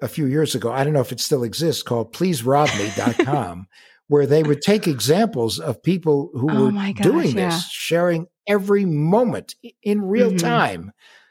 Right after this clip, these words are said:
Speaker 1: of, of their, wherever they were on their trip. And it was, it was, like, totally giving a blueprint to anybody that wanted to break into your
Speaker 2: Right.
Speaker 1: home.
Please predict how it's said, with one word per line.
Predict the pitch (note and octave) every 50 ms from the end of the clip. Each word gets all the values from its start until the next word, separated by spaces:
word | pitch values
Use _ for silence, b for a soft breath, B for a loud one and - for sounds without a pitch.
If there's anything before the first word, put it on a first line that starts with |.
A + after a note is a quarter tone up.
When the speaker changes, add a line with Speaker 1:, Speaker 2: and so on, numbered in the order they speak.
| b b b _ _ _ _ _
Speaker 1:
of, | D#3 D3 C#3+ C#3+ B2+ A#2 - -
of | E3+ D3+ C3+ C3 A2+ A#2+
their, | C3+ C3+ C3+ C3+ D3 - - -
wherever | C#3+ A2 C3 C#3 D3 F3+ G#3+ A#3+
they | G#3 F3 F3 E3+
were | D#3 E3+ F#3+ F3+ D#3+
on | D3 C#3+ C3+
their | C3 B2+
trip. | - - B3 C#4 B3 - - - - _ _ _ _ _ _ _ _ _ _ _ _ _
And | D3+ C#3 C#3+ C#3+ C#3+ D3 F3+ - C#3+ C3
it | G3+ F#3
was, | D3+ D3 - - - -
it | E3+ C#3+
was, | D3 C#3 - D3+
like, | D3 C3+ B2+ - -
totally | - - G3 B3 A3+ D#3 G#2+ G2 F#2+
giving | F2+ F#2+ C3 B2+ B2+ C3 A#2 A2+
a | G2+
blueprint | F#2 G#2 C3 F3+ G#3+ D#3+ - A#2+ A2 F#2+ F2+ - - _ _ _ _ _ _ _ _ -
to | - C3+ B2+ A#2+ -
anybody | - E3+ D#3 F#3 G3 D#3 C#3 C3+ C3 A#2
that | B2+ C3+
wanted | B2+ C3 C3 C3
to | A#2+ A2+
break | A#2 C3 C3+ C3 C3+
into | D3 C#3 C3+
your | D3 E3
Speaker 2:
Right. | D#3+ F#3 C4 D4
Speaker 1:
home. | B3+ F#3+ -